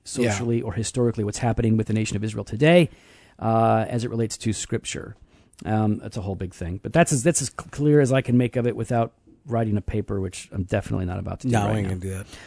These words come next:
Speaker 2: All right, so I got a question.
Speaker 1: All right, let's do it.
Speaker 2: It's from Laura Kussmeider.
Speaker 1: Yeah.
Speaker 2: We know her.
Speaker 1: We know her.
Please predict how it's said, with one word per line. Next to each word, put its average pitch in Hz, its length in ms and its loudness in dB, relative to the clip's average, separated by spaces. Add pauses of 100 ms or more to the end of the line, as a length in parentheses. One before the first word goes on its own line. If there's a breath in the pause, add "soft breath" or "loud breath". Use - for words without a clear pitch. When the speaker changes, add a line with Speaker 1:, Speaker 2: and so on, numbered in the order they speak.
(180 loud breath)
Speaker 2:
All 143 60 6
right, 127 120 6
so 175 80 8
I 208 60 10
got 226 100 12
a 185 40 10
question. 156 460 8 (880 soft breath)
Speaker 1:
All 113 80 -2
right, 135 120 2
let's 123 200 0
do 156 160 10
it. - 180 2
Speaker 2:
It's 165 140 2
from 156 180 12
Laura 120 200 10
Kussmeider. 143 560 4 (220)
Speaker 1:
Yeah. 143 680 10
Speaker 2:
We - 60 12
know 202 160 12
her. 175 320 8
Speaker 1:
We 143 180 8
know 170 240 10
her. 131 340 6